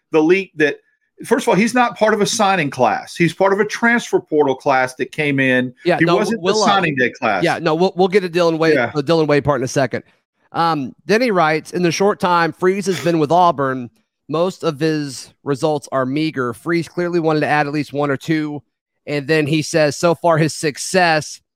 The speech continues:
Speaker 2: has been three-star Hank Brown." According to two four seven, uh, Brown was the one thousand three hundred eighty-second recruit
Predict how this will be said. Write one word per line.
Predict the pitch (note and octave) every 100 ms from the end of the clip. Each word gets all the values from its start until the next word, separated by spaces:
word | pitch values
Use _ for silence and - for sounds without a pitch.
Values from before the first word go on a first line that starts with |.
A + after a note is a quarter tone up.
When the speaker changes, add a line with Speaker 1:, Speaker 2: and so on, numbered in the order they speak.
| _ _
Speaker 2:
has | D3 B2+
been | D3+ C3+
three-star | B2 E3 E3+ - D#3+ C#3+ C#3+ C#3 C3 _ _ _ _
Hank | - D#3 C#3+ - - -
Brown." | C3 B2 F#2 D#2+
According | B2 F3 E3+
to | D#3
two | E3 E3
four | E3 D3+
seven, | - E3+ D#3 C#3+ D3+ D3 - _ _ _ _ _
uh, | - C3+ C3 C3 B2+ B2+ B2 B2 _
Brown | D3+ D#3+ D#3+ D#3+ D#3 D3+ D3+ C3 _ _ _ _ _ _ _
was | C#3 B2+
the | C3+
one | D3 D#3+
thousand | D3+ D3 C#3+ C3+
three | C#3+
hundred | D3 C3
eighty-second | A#2+ C#3 B2 C#3 B2+ B2
recruit | A2+ - C3 A#2 -